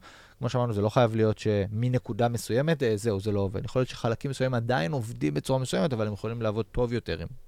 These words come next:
פירמידה תהיה שלמה. אז שמתי ככה את עצמי ואמרתי, "יופי, איך, אה, מתחילים?" למשל, בוא ניקח סתם דוגמה, איך, אם יש absence of trust, במקרה של הצוות שלי, יש שם אנשים חדשים שגויסו רק עכשיו, ועוד אף אחד לא מכיר אותם,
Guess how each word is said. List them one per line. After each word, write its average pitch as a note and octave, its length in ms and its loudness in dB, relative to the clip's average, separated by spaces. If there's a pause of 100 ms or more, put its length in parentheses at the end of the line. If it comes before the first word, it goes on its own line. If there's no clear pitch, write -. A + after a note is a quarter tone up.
פירמידה G2 320 -6
תהיה G2 180 -8
שלמה. F#2+ 280 -4 (640)
אז A2 200 -8
שמתי E3+ 240 -2
ככה C3 220 -4
את G#2+ 60 -6
עצמי E3 180 -2
ואמרתי, D#3+ 300 0
"יופי, C3 320 2 (200)
איך, D#3+ 300 0
אה, C3+ 240 4
מתחילים?" G2 580 -4
למשל, C#3 400 0
בוא G#2+ 120 -4
ניקח - 200 -10
סתם F#2+ 160 -6
דוגמה, A#2+ 220 0 (420)
איך, C#3 180 0
אם D3 240 -2
יש C3+ 220 0
absence B2 500 -2
of - 180 -12
trust, G#2+ 280 2
במקרה A2+ 360 -4
של A#2+ 140 -4
הצוות G#2+ 260 -6
שלי, C3+ 200 -4
יש A2+ 140 0
שם F#2+ 160 -4 (140)
אנשים A2 400 -10
חדשים C#3 500 -4
שגויסו A#2 600 -4
רק B2 100 -4
עכשיו, B2 380 -4
ועוד - 600 -8
אף G#2+ 100 -8
אחד G2+ 120 -6
לא F#2+ 60 -4
מכיר D3 240 -2
אותם, D3 300 0